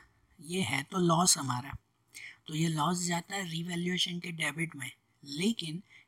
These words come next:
इस फ़ाइव फिफ्टी में से फ़ाइव हंड्रेड तो हमारे पास already थे,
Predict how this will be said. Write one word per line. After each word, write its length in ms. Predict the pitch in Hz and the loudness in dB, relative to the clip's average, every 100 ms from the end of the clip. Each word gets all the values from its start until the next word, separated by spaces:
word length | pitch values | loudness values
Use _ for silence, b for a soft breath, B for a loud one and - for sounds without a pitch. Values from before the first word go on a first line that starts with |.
| - | -4
इस 200 | 170 - | 2 2
फ़ाइव 380 | 196 - - 285 | 0 -2 0 0
फिफ्टी 420 | 220 202 - 220 | -2 -4 -4 -4
में 160 | 202 165 | 0 2
से 260 | - 135 175 | 2 0 -6
फ़ाइव 320 | - 151 160 | -4 -2 2
हंड्रेड 380 | 180 185 190 196 | 2 2 0 -4
तो 120 | 208 | -4
हमारे 280 | 180 165 180 | -4 -2 -4
पास 260 | 202 190 | -2 -2
already 440 | 156 147 160 170 175 | -2 -2 -4 -2 -4
थे, 220 | - 180 | -4 -8